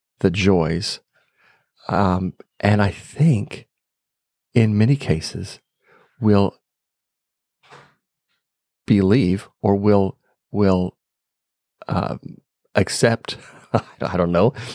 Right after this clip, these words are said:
maybe feel that the lows are worth the highs. I think, I think they are.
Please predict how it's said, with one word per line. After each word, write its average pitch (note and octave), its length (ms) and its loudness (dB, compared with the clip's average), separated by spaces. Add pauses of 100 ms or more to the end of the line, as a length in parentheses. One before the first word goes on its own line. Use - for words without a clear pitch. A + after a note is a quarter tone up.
maybe C#3+ 320 2
feel F#2+ 400 0 (760)
that A2+ 460 -2
the A2+ 100 2
lows A2+ 320 2
are G#2+ 60 2
worth G2+ 460 -4 (180)
the F2+ 100 0
highs. D#2+ 500 -6 (1900)
I G2+ 80 0
think, - 440 -2
I F2+ 120 -4
think - 240 -4
they F2 180 0
are. E2+ 260 -4